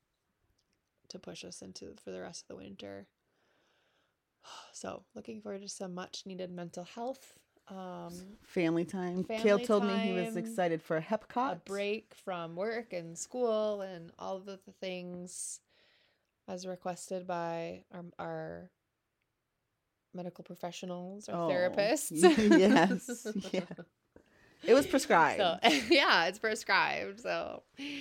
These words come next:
Speaker 1: no, um, we're, we're excited for that. So, if you've made it this far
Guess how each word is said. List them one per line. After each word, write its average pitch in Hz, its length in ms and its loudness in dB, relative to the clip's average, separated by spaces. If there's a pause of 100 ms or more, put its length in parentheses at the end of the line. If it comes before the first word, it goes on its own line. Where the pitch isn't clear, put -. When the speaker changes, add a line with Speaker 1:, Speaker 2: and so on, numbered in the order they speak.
(400)
Speaker 1:
no, 156 420 -4
um, 196 680 -4 (460)
we're, 233 160 4 (200)
we're 226 200 0
excited 214 340 -4
for 220 100 -6
that. 190 300 -2
So, 190 500 0 (400)
if 220 120 -2
you've 277 180 0
made 247 160 2
it 294 100 -4
this - 160 -4
far 208 520 0